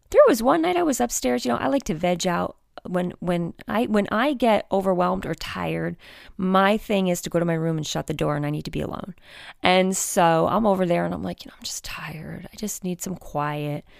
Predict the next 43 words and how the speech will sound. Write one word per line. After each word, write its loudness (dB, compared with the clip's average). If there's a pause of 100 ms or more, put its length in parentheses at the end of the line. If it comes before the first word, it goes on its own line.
(460)
Go -4
on 2
my 2
Instagram. -2
I -8
start -4
going 0
on -2
I -2
G -6
T -12
V. -6
Like, 0 (200)
an 6
hour 8
later, 2
I'm, 2
like, 2
sucked -2
into 0
all 0
these -4
videos. -2
My 0
kids -4
were 2
m-, -6 (100)
making -2
fun -2
of -2
me -2
because -8
I -6
was -8
like, -8 (520)
"I -4
was 0
watching 0
all 0
these -2
hair -2
<laughs> 0
tutorials." 4